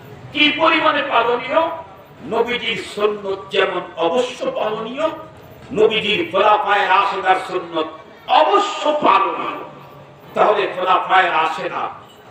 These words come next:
কত বড় মাকামের মানুষ, যাদের ব্যাপারে কোরআন হাকিমে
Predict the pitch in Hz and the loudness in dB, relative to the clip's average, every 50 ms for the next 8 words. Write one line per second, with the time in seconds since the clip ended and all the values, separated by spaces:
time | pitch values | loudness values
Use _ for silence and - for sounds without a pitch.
0 | - - 302 - - 277 - - 330 311 302 - 277 269 262 247 240 233 214 214 | -2 2 4 4 4 2 0 0 -2 -2 -2 0 2 4 6 6 4 4 0 0
1 | - - - 339 349 359 370 320 311 262 240 220 202 190 180 - - - - - | -2 -2 -2 0 2 2 2 2 2 -2 -2 -2 0 0 0 0 -4 -10 -12 -14
2 | - - - - - - - - - - - - - - - - 214 - - - | -16 -18 -18 -20 -20 -20 -20 -20 -20 -20 -20 -20 -20 -8 -2 2 2 2 4 4
3 | 214 - - 190 185 185 - 190 190 208 - - 233 - - - - - - - | 2 2 2 -4 -4 -4 0 0 0 2 2 2 2 0 -6 -12 -16 -20 -20 -20
4 | - - 247 285 311 320 339 320 285 262 - 233 233 - - - - - - - | -14 -4 0 4 4 4 4 4 2 2 2 2 0 0 -4 -6 -6 -8 -8 -10